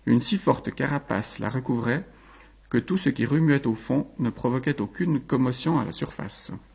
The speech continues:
Alors ? » dit Tchitchikov, attendant, non sans émoi, un mot de réponse. «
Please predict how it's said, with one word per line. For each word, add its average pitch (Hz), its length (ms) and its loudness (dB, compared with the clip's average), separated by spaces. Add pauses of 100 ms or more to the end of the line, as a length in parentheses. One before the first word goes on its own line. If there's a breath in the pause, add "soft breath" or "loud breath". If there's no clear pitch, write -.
(1700 loud breath)
Alors ? » 202 560 2 (260 loud breath)
dit 131 120 -8
Tchitchikov, - 580 -2
attendant, 135 560 4
non 117 340 2
sans 120 280 -2
émoi, 123 340 2
un 120 100 -2
mot 117 160 2
de 123 60 -2
réponse. « 113 720 -8